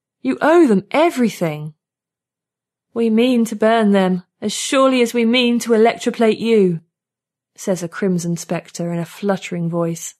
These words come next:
"That makes no sense." "True,"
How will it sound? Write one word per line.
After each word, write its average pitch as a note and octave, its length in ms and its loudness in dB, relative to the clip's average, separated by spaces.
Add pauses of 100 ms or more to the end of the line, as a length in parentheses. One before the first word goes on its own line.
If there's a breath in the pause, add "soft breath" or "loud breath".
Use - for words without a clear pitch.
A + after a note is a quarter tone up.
(1700)
"That F#2 200 -4
makes E3+ 300 -6
no F3+ 220 4
sense." E3 680 -4 (560)
"True," A#3 460 0